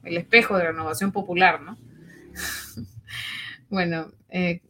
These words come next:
salvo que tiene integrantes L G, salvo que tiene integrantes L G T B, ¿no? Y en,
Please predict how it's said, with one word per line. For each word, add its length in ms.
salvo 320
que 100
tiene 320
integrantes 720
L 180
G, 240
salvo 320
que 80
tiene 160
integrantes 540
L 180
G 220
T 80
B, 160
¿no? 180
Y 160
en, 100